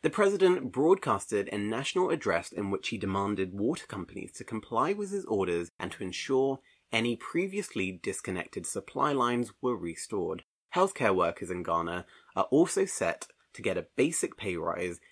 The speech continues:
and to be exempt from paying tax for the next three months. This action, I'm sure,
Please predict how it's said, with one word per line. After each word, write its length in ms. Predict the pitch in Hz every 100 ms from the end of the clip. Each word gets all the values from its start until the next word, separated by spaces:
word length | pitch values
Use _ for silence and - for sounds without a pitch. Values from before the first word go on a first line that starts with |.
| _
and 180 | 113 117
to 80 | -
be 140 | 131
exempt 580 | 117 92 90 80 - - _ _ _
from 160 | - 85
paying 280 | 90 87
tax 380 | 87 127 131 -
for 100 | -
the 100 | 98
next 280 | 82 78 -
three 160 | 90 85
months. 420 | 92 85 - - _ _ -
This 200 | 175 -
action, 460 | 120 - - 104 -
I'm 160 | 90 90
sure, 500 | - 139 98 80